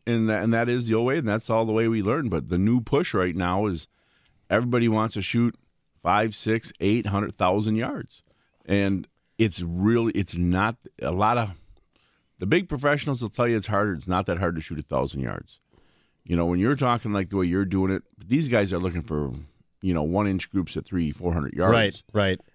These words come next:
Speaker 1: And, uh, that's why they're getting into all these, this caps and stuff. I'm not saying you should hunt at a thousand yards or shoot something at eight hundred
Speaker 2: Right.
Speaker 1: yards. But guys just, you, we're, we're pushing them limits where, hey, I can shoot seven.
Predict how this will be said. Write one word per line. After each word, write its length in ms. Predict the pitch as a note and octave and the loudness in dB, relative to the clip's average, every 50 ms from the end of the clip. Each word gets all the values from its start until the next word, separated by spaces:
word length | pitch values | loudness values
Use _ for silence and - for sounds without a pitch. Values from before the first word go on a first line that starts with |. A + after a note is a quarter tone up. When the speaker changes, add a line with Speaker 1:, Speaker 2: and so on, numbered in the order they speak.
| _ _ - | _ _ -2
Speaker 1:
And, 460 | F#2 G2 G2 G2 F#2+ F#2 F#2 F2+ D#2+ | 0 0 0 0 0 0 0 0 0
uh, 320 | D2 D2 C#2 C#2 C2+ B1+ A#1 | 0 -2 -2 -2 -4 -4 -2
that's 280 | D#2 F#2+ G#2 A2 - | 0 0 0 0 0
why 140 | A#2 G2 F#2 | 0 0 0
they're 120 | F2+ F2 | 0 -2
getting 300 | E2 D#2+ F#2 F2+ F2+ F2 | -2 0 0 0 0 0
into 180 | E2+ E2 E2 D#2+ | 0 0 0 0
all 120 | D2+ D2+ | 0 -2
these, 200 | C#2 D2 C#2+ - - - - | -2 -4 -6 -8 -12 -18 -12
this 200 | - D2+ - - | -12 -10 -10 -10
caps 460 | - - B2 B2+ C3+ C3 - - - | -6 -4 -2 -2 0 -2 -4 -8 -8
and 120 | D#2+ D2 | -8 -8
stuff. 300 | - - - - - - - _ _ _ _ _ _ _ _ _ _ - | -8 -6 -6 -6 -6 -6 -10 _ _ _ _ _ _ _ _ _ _ 0
I'm 120 | F#2+ A#2+ | 2 2
not 180 | B2 A#2+ G#2+ - | 2 2 0 0
saying 200 | B2 A#2 A2+ G#2+ | 0 0 2 2
you 60 | G#2+ | 0
should 200 | - - D#2+ D#2+ | 0 0 -2 0
hunt 200 | F2+ A#2+ F3 A3+ | 0 0 0 0
at 120 | F#3 A#2 | 0 -2
a 60 | E2 | -2
thousand 440 | C#2 - D2 C#2+ C#2+ D2 C#2+ D2+ C#2 | -4 -2 -2 -2 -2 -2 -4 -6 -6
yards 320 | B1+ C2 D2+ E2 F2+ - D2 | -4 -4 -4 -4 -6 -6 -8
or 100 | C2 C#2+ | -8 -8
shoot 300 | - - G#2 F#2 F2 - | -4 -4 -4 -4 -4 -4
something 340 | - F2 D2+ D2 D#2+ D2+ | -4 -4 -4 -4 -4 -2
at 80 | D2 D2 | -2 0
eight 160 | D2 D2+ D2+ | 0 -2 0
hundred 100 | E2+ F2+ F2+ | 0 0 2
Speaker 2:
Right. 100 | F#2 E2 | 2 0
Speaker 1:
yards. 260 | D2 D#2+ G2 - _ _ _ _ _ _ _ _ | 0 -2 -4 -6 _ _ _ _ _ _ _ _
But 120 | G2+ F#2 - - - _ _ _ _ _ _ _ _ _ _ _ _ G#2+ | -6 -6 -6 -8 -16 _ _ _ _ _ _ _ _ _ _ _ _ -2
guys 300 | F2 - A2+ C3 C3 B2 | -2 0 2 0 0 0
just, 240 | B2 G#2 F2 - - - - _ _ _ _ _ _ - | -2 -4 -4 -4 -10 -16 -20 _ _ _ _ _ _ -2
you, 120 | G#2 G#2+ | 0 2
we're, 140 | G#2 A2+ - - | 2 2 2 2
we're 140 | A2 G#2+ | 0 0
pushing 380 | - - - A#2+ A#2+ - A#2 G#2+ | 0 0 -2 -2 0 0 0 0
them 180 | F#2+ F2+ F2+ F2+ | 0 2 2 2
limits 440 | G2 A#2+ D3 C#3 A#2 F#2+ E2+ - - | 2 2 0 0 -2 -2 -4 -6 -4
where, 300 | E2+ E2+ D#2+ C#2+ C#2 - - _ _ _ _ _ _ _ _ | -2 -2 0 -2 -2 -4 -8 _ _ _ _ _ _ _ _
hey, 300 | - D#3 F3+ A#2+ - - _ _ _ _ _ _ | -4 -4 -2 -2 -4 -8 _ _ _ _ _ _
I 80 | - F#3 | -12 -8
can 140 | G3+ C3 F#2+ | -4 -4 -4
shoot 260 | - - D4 D4 - | -2 -4 -4 -6 -6
seven. 240 | - F2+ D2+ C#2+ | -8 -8 -8 -8